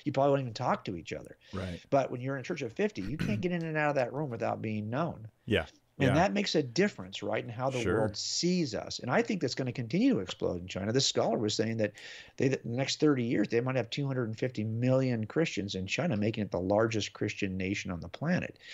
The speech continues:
Speaker 2: Yeah.
Speaker 1: Now, will that ultimately transform the way this, the government runs? We'll have to wait and see. But I just, I do think in the end, they'll be able to look back a thousand years later and go, "Wow, you know where we are right now?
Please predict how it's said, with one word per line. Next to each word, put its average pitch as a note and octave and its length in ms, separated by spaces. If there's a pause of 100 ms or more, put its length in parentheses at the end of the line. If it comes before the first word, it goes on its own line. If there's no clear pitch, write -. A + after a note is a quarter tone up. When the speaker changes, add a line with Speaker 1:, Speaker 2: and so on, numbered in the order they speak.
(160)
Speaker 2:
Yeah. E2+ 80
Speaker 1:
Now, B2 180
will D3 280
that D3 180
ultimately C3 420
transform A#2 500
the G#2+ 100
way G#2+ 100
this, G2+ 160
the - 140
government G2 340
runs? C3 380 (480)
We'll - 80
have D#3 60
to D3+ 60
wait C#3+ 200
and B2+ 100
see. E3+ 340 (540)
But C3+ 180
I B2 120
just, E3+ 340
I B2 100
do F3 220
think F3+ 380
in C3 140
the B2+ 220
end, C#3 200
they'll C3 100
be E3+ 120
able G3 120
to F#3+ 80
look G3 100
back C#3+ 280
a G#2+ 40
thousand A#2+ 360
years A2 200
later A2 260
and G2+ 100
go, F#2+ 100
"Wow, G2+ 300
you F#2 100
know A2 80
where C#3 140
we B2+ 160
are A#2+ 160
right A2 180
now? B2 300